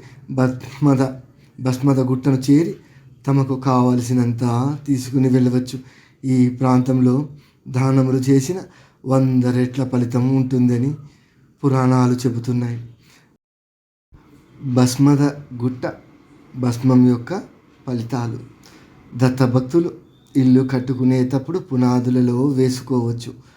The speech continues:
ఔదుంబరములను పెంచే స్థానంలో కూడా వేయవచ్చు. పూజా మందిరాలు అలకడానికి, వ్రతపీటలపై వేసే ముగ్గులలో కలపడానికి ఉపయోగించుకుంటారు. ఐదు,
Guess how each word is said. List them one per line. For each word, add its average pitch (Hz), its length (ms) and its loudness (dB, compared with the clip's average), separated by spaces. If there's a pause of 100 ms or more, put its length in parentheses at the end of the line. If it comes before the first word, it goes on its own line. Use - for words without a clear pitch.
(340)
ఔదుంబరములను 131 840 2
పెంచే 139 480 0
స్థానంలో 131 580 -2
కూడా 131 460 -2
వేయవచ్చు. 123 540 0 (540)
పూజా 131 300 2
మందిరాలు 127 580 2
అలకడానికి, 123 840 -2 (420)
వ్రతపీటలపై 131 840 0
వేసే 127 400 2
ముగ్గులలో 127 960 -2 (400)
కలపడానికి 131 720 0 (600)
ఉపయోగించుకుంటారు. 123 960 0 (840)
ఐదు, 127 300 4